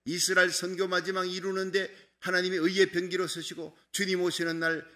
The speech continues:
영광 가운데 서서 하늘에 상 받는 믿음의 부자 되기를 주의 이름으로 축원합니다. 미래가 보장되는 거예요. 미래가 두려움이 없는 거예요. 그래서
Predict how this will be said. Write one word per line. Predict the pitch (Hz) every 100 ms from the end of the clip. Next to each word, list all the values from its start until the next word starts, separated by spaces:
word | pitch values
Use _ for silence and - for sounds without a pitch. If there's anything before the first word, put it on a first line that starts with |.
| -
영광 | 147 247 233 247 240
가운데 | 240 226 220 202
서서 | 208 208 190 - - - -
하늘에 | - 247 220 156 107
상 | - 143 160
받는 | 151 151 139 123 -
믿음의 | - 214 247 220 214
부자 | 190 185 180
되기를 | 170 170 156
주의 | 165 160
이름으로 | 147 143 131 -
축원합니다. | 233 214 170 151 127 110 - - -
미래가 | - 117 156 202 220 233
보장되는 | 214 214 214 185 165
거예요. | 143 151
미래가 | 123 98 107 123 110
두려움이 | 214 269 302 302
없는 | 226 143 139
거예요. | 165 113 95 - - -
그래서 | 151 143 143 135 120